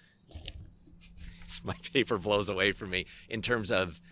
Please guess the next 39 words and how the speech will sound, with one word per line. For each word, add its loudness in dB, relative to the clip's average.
on 4
the 4
ground, 2
someone's -2
kind 2
of -4
lived 4
experience 2
of -6
the 0
world. 0
What 6
does 4
it -2
actually 2
look -6
like -2
versus -6
how -2
we -6
might -4
kind 4
of 0
hypothesize -2
about -4
it, -6
like -2
you -6
fall -4
into -6
this -4
group -8
or -6
you -8
fall -8
into -10
that -2
group. -6
But 6